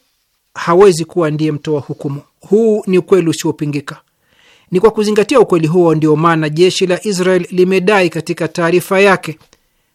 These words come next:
kwamba mauaji hayo yalifanyika kimakosa.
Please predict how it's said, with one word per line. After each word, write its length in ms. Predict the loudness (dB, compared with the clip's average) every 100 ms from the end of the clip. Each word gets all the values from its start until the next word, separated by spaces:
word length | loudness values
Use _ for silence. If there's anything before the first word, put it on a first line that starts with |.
| _
kwamba 260 | -6 -2 2
mauaji 420 | 4 4 4 0
hayo 300 | 0 2 4
yalifanyika 540 | 2 -2 -4 -4 -6
kimakosa. 640 | -8 -6 -6 -8 -10 -10